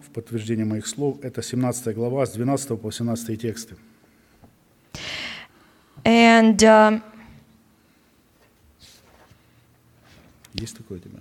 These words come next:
Speaker 2: um, нету.
Speaker 1: Ага. Хорошо. Э, Иосафат становился все более и более могущественным. Он построил в Иудее крепости и города для запасов. Он хранил много запасов в этих городах,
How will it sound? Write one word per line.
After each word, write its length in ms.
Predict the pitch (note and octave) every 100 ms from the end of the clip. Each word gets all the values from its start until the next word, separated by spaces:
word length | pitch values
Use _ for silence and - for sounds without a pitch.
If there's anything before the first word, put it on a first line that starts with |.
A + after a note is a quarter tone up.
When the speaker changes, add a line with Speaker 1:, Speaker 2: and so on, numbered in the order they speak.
| -
Speaker 2:
um, 500 | A3+ A#3 B3+ A#3+ A#3 A#3 _ _ _ _ _ _ _ _ _ _ _ _ _ _ _ _ _ _ _ _ _
нету. 300 | - - - - _ _ _ _ _ _
Speaker 1:
Ага. 340 | A2 G2+ G#2 F2+ _ _ _ - - - - - - _ _ _ _ _ _ _ _
Хорошо. 460 | F#2 A2+ - A2 F#2 E2+ - - _ _ _ -
Э, 380 | B2 A#2+ A#2 A2 -
Иосафат 480 | C#3 - D3+ F#3
становился 480 | F3 D#3+ D#3+ E3 C#3+
все 200 | A#2 C#3
более 280 | C3 D3 C#3+
и 100 | D3
более 280 | B2 C3+ C3+
могущественным. 840 | C3+ A2+ C3 B2 A2+ - F#2+ F2+ -
Он 100 | C#3+
построил 420 | A#2 C#3 - D#3 C#3
в 100 | C3+
Иудее 380 | C3 B2+ C#3
крепости 540 | A#2 C#3 D#3 C#3+ A#2+ B2+
и 40 |
города 380 | A#2 B2 A#2+ B2+
для 120 | A2+
запасов. 580 | A2+ A#2+ B2 G#2+ - - - _ _ _ _ _
Он 120 | D3
хранил 340 | C#3+ D3 D#3+ D#3
много 220 | D3+ C3+
запасов 400 | C3 - D3+ -
в 40 |
этих 220 | C3 A#2+ A2
городах, 600 | B2+ B2 D3+ F3+ -